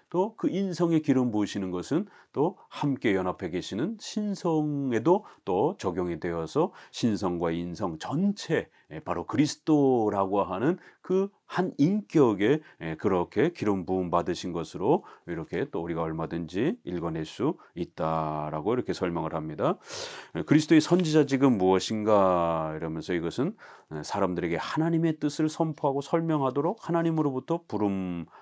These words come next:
어, 을 받은 자를 지칭한다, 이렇게 표현합니다. 아, 그리스도의 선지자직은 세 부분으로 되어 있는데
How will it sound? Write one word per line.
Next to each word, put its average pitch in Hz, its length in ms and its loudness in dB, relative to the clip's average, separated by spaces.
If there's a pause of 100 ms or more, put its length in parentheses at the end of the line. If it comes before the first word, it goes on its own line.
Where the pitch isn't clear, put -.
(180)
어, 76 260 -8 (100)
을 160 140 0
받은 92 300 0
자를 87 260 0
지칭한다, 80 1500 -2
이렇게 78 240 -12
표현합니다. 78 680 -4 (520)
아, 69 500 -16 (220)
그리스도의 160 380 6
선지자직은 147 720 4
세 107 300 4
부분으로 151 460 4
되어 127 200 6
있는데 95 500 2